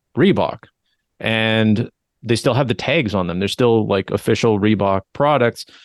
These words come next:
And the staff are all wearing, like, they're not wearing Reebok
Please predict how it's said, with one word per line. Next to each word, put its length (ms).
And 380
the 40
staff 440
are 100
all 140
wearing, 340
like, 220
they're 80
not 160
wearing 340
Reebok 540